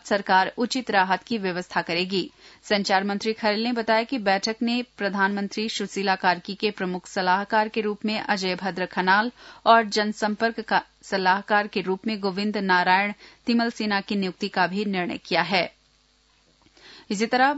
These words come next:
बैठक ने कार्तिक दस से तेरह तक भारत के नई दिल्ली में आयोजित होने वाले अंतर्राष्ट्रीय सोलार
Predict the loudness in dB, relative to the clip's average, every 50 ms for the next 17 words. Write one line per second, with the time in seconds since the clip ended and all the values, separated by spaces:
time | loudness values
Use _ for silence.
0 | -2 0 0 0 0 0 -2 -4 -2 -2 -2 0 2 2 2 2 0 -4 -6 -6
1 | -6 -2 0 0 0 0 -2 -4 -4 -4 -2 -2 -2 0 0 0 0 0 -2 -6
2 | -6 -6 -8 -2 2 2 4 2 2 -4 -4 -4 -2 -2 0 0 -2 -2 -2 -2
3 | -2 -2 -2 0 0 0 0 0 0 2 2 2 0 0 -4 -4 -4 -4 -4 -2
4 | -2 0 2 2 2 2 2 0 -2 -2 -2 -4 -2 0 0 0 0 0 -2 -4
5 | -2 -2 -2 -4 -4 -4 -4 0 2 2 2 2 0